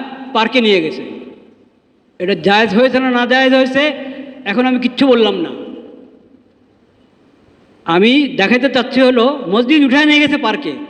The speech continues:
কিন্তু মাজারটা ওই জায়গায় রেখে দিয়েছে। মাজার কিন্তু ওই জায়গায়, মাজার রাস্তার উপরে।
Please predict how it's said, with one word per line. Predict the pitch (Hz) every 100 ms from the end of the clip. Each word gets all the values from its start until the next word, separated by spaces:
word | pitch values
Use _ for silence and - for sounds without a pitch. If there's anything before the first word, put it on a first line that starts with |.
| - -
কিন্তু | 226 233
মাজারটা | 220 233 247 254
ওই |
জায়গায় | 226 202 185
রেখে | 175
দিয়েছে। | 170 143 127 - - - - - - _ _ _ _ _ _ _ _ _ _ _ _ _ _ _ _ _ _ _ _ -
মাজার | 196 254 254
কিন্তু | 277 269
ওই |
জায়গায়, | 262 220 151 - - - - - - _ _ _ _ _ _ _ _ _ _ _ _ _ _ _ _ _ -
মাজার | 170 208 240 330
রাস্তার | 285 262 302 302
উপরে। | 277 262 180